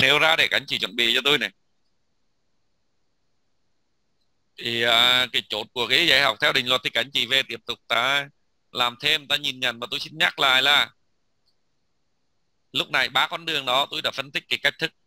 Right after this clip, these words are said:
để ta làm rồi. Ta cũng cứ đi theo con đường này đi để ta biết. Tiếp theo là ta ứng dụng của vật lý vào trong khoa học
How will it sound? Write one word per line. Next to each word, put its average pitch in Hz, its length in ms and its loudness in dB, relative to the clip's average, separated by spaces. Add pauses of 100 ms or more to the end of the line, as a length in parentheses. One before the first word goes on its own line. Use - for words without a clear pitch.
(340)
để 104 160 -2
ta 120 160 2
làm 123 220 2
rồi. 123 240 -4 (640)
Ta 135 200 2
cũng 117 200 -14
cứ 107 360 -8 (220)
đi - 140 -4
theo 135 160 0
con 135 140 -2
đường 117 200 0
này 104 120 0
đi 117 120 0
để 101 140 -4
ta 107 120 -4
biết. 120 200 -6 (1500)
Tiếp - 200 0
theo 151 280 4
là 139 140 2
ta 139 140 2
ứng 120 260 -4
dụng 120 320 -6 (580)
của 117 160 0
vật 104 220 0
lý 104 140 0
vào 123 100 2
trong 143 420 -2 (960)
khoa 131 160 0
học 131 160 2